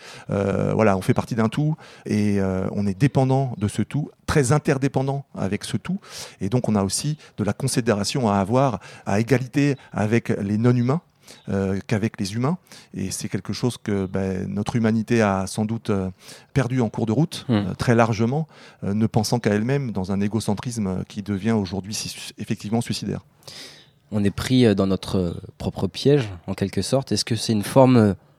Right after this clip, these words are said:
Speaker 2: est-ce que c'est un manque d'intelligence de notre espèce, peut-être, de,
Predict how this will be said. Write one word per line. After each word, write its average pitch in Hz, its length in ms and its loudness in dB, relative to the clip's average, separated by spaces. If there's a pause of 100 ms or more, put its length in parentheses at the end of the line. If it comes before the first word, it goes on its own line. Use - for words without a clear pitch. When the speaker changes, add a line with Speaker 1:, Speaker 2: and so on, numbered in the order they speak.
(320)
Speaker 2:
est-ce - 100 -4
que 139 80 -2
c'est 143 120 2
un 117 100 8
manque 147 500 6
d'intelligence 107 560 2
de 113 60 0
notre 101 200 -2
espèce, 107 300 -6
peut-être, 123 300 -6
de, 98 200 -2